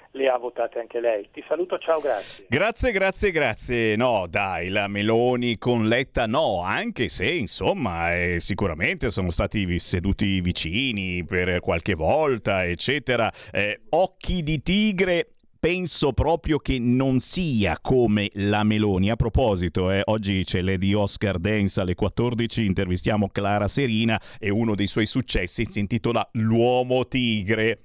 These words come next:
Speaker 2: Non so se lo avete presente. Però, però sicuramente è una bella idea, eh, leggere ogni tanto qualche parte del programma, anche se il mio parere perso, perso, perso, o perso, no, perso nel senso di nale,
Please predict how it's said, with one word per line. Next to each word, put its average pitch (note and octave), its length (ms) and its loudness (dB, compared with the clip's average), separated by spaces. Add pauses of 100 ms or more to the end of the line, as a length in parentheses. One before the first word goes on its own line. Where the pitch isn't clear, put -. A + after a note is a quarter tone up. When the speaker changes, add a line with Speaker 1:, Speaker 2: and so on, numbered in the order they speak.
Speaker 2:
Non C3 240 0
so A#2+ 280 0
se C#3 160 0
lo C3 80 2
avete A2+ 380 0
presente. A2 640 0 (200)
Però, D4+ 220 2
però C4 220 0
sicuramente A#3+ 480 -2
è B3 40 2
una G#3+ 140 0
bella G3+ 200 0
idea, B2 440 2
eh, B2 140 0
leggere F3 340 0
ogni E3 140 -4
tanto F3+ 320 -2
qualche D#3+ 260 0
parte F#3+ 280 0
del E3+ 120 -2
programma, G3+ 420 0
anche G3 220 -2
se D3+ 140 -4
il D3+ 80 -2
mio G3 180 -2
parere E3 460 0
perso, D#3+ 400 -2
perso, C#3 360 0
perso, B2 440 2 (180)
o G#2 140 0
perso, A2+ 420 0
no, A#2+ 260 -2
perso A#2 440 0
nel G2 160 -2
senso A#2+ 320 -2
di G2 140 0
nale, G2+ 440 0